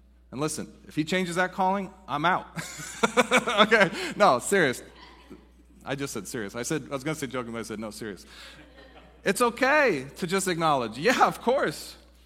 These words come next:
If he avails freedom <laughs> to me, I'll take it." But for now, he called me here. I'm gonna overflow with holiness for this place, for this city, for these people who, to be honest,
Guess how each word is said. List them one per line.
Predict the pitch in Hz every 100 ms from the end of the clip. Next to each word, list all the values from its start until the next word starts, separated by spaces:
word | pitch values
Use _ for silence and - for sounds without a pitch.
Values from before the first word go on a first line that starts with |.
| _ -
If | 156
he | 226
avails | 226 156 180 220 214
freedom | - 214 220 240 220
<laughs> |
to | 247
me, | 240 247
I'll | 147 202
take | 339 359 196
it." | - - - - - -
But | 175
for | 175
now, | 170 226 294
he | 208
called | 175 190 208
me | 208
here. | 214 254 285 - - - -
I'm | 156
gonna | 180 165 143
overflow | 175 180 175 - 151
with | 143 -
holiness | 127 117 107
for | -
this | 98
place, | - 71 71 - - _ _ _ _
for | 180
this | 185
city, | - 220 123 - -
for |
these | 165 202
people | - 269 254 208 113 - - -
who, | 208 226
to | 226
be | 220 233
honest, | 247 285 277 -